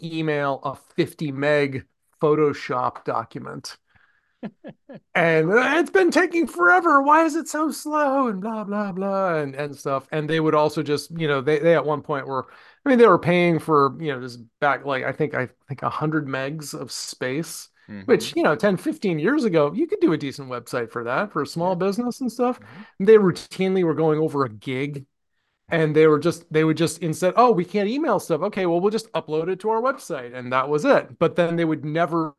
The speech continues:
Speaker 1: delete it. You know, I was like, "Look, if you need to transfer a large file to your customer, sure, throw it on their website. Once they've downloaded it, delete it."
Speaker 2: Yeah.
Speaker 1: Nope. Never gonna delete it.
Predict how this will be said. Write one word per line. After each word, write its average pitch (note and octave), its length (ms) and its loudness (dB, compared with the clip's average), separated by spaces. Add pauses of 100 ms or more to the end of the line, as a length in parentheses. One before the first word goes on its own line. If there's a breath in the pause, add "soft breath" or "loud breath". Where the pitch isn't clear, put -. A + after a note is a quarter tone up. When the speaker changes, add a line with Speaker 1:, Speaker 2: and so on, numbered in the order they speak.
(120)
Speaker 1:
delete D#3+ 360 -4
it. D3+ 160 -6
You A3 60 -4
know, D4+ 80 -4
I C#4 80 2
was C#4 120 -4
like, C4 160 -6
"Look, F#3 200 -4 (480)
if F#3+ 140 -8
you B3+ 140 -2
need C4 140 -4
to A3+ 100 0
transfer G3 500 -4
a F3 80 0
large E3 300 0
file E3 320 0
to F3+ 120 -14
your D#3+ 120 -8
customer, E3 760 -6
sure, D#3 480 4 (280)
throw D#3+ 240 4
it A3 40 6
on A3+ 160 4
their A#3 120 2
website. E3+ 600 0 (120)
Once C#3+ 260 -6
they've B3+ 120 0
downloaded G3+ 600 2
it, D#4 120 -4 (240)
delete F#4 340 4
it." C#3 180 0 (320)
Speaker 2:
Yeah. C#3+ 160 -8
Speaker 1:
Nope. F3+ 300 -4 (240)
Never D3 680 -2
gonna G#3 220 -2
delete D#3+ 300 -2
it. B2+ 120 -12